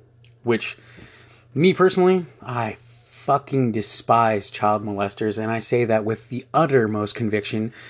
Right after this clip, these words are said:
and without going too far into it, that's how I feel about it. So, yeah.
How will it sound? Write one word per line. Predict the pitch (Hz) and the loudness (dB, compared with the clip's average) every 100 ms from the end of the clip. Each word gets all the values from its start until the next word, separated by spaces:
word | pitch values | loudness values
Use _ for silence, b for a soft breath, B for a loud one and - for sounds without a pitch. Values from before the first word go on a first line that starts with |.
| B B B B B - | B B B B B -10
and | 113 117 117 113 110 107 - _ _ _ _ _ _ - - | -4 0 0 0 0 -2 -8 _ _ _ _ _ _ -10 -2
without | 160 139 120 | 2 6 6
going | 127 123 | 4 0
too | 131 | -2
far | 135 131 | 0 2
into | 127 147 | 2 2
it, | 156 - B | 2 -2 B
that's | 113 113 | -2 0
how | 113 | 2
I | 113 | 2
feel | 151 147 | 4 4
about | 127 123 | 6 6
it. | 120 104 - | 4 -2 -8
So, | - 110 107 104 - b b b b b b b _ _ _ _ _ _ _ _ _ _ _ _ _ _ _ _ _ _ - _ _ - | -4 -2 -2 -4 -10 b b b b b b b _ _ _ _ _ _ _ _ _ _ _ _ _ _ _ _ _ _ -20 _ _ -10
yeah. | 143 - | -8 -6